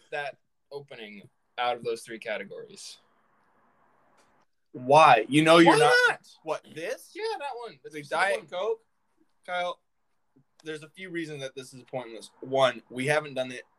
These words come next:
Speaker 2: for the last seventy-one episodes. And we are not going to do it for the next twenty-nine.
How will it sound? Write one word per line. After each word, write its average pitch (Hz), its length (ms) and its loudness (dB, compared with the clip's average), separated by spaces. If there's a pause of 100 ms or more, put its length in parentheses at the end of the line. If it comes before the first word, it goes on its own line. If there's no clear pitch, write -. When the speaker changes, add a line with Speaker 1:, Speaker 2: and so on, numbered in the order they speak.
(520)
Speaker 2:
for 131 120 -12
the 120 80 -8
last 117 400 -4 (380)
seventy-one 131 880 -10 (140)
episodes. 113 640 -14 (1200)
And 165 500 -2 (680)
we 139 160 -4
are 147 100 0
not 160 220 -2
going 156 240 -8
to 151 120 -14
do 147 200 -2
it 143 120 0 (100)
for 143 140 -6
the 147 140 -12
next 151 580 -8 (340)
twenty-nine. 143 580 -8